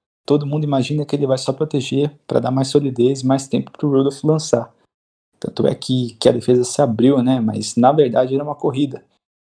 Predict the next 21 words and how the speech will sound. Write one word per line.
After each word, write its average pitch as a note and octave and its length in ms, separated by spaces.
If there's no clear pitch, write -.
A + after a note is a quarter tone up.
A - 80
gente A#2+ 260
viu C3 180
isso C#3 140
já C3 100
funcionando A#2+ 500
com A#2 320
o A2 60
Travis A2+ 320
Kelce, C3 680
e C3+ 180
eu D#3+ 100
acredito D3+ 380
que - 100
poderia E3 340
ter E3+ 120
até F3 320
tido E3 240
um D#3+ 40
resultado D#3+ 400
melhor. D3 500